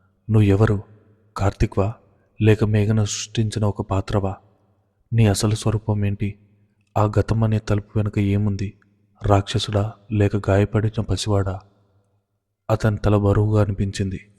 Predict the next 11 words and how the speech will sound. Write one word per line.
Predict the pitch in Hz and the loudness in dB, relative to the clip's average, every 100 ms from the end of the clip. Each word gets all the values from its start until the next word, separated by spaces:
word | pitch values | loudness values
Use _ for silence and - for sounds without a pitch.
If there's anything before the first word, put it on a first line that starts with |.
| _ _ _ _ - | _ _ _ _ -6
ఆ | 104 | -4
ప్రశ్నలన్నీ | - 101 - 107 104 104 101 | -2 -4 0 0 0 0 -2
అతన్ని | 98 101 101 | -2 -2 -2
నిద్రపోనివ్వడం | 101 101 101 107 104 101 98 98 | -2 -2 -4 -2 -2 -2 -2 -2
లేదు. | 95 95 - _ _ _ _ _ _ _ _ _ - | -4 -4 -10 _ _ _ _ _ _ _ _ _ -6
ఆదివారం | 104 107 104 107 101 | -2 2 2 2 0
మధ్యాహ్నం | 95 101 95 78 _ _ _ _ _ - | -2 -2 -4 -8 _ _ _ _ _ -2
కార్తీక్ | 120 107 120 - | 0 2 -2 -6
స్టోర్ | - 104 104 | -2 -2 0
రూమ్కి | 104 101 | -2 0
వెళ్ళాడు. | 98 95 95 | 0 2 0